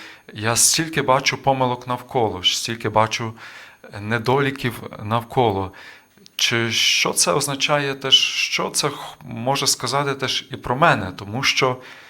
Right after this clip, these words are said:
як каже Ісус в іншому місці, "Чому ти бачиш колоду,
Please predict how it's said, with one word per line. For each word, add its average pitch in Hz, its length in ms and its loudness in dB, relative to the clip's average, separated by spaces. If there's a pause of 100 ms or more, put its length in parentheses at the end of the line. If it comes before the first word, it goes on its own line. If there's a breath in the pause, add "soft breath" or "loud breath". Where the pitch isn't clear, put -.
(300 loud breath)
як 110 200 -2
каже 123 380 2
Ісус 131 400 -2
в - 20 -8
іншому 117 400 0
місці, 110 500 0 (960 loud breath)
"Чому 117 300 -2
ти 120 100 2
бачиш 113 680 6 (640)
колоду, 120 680 2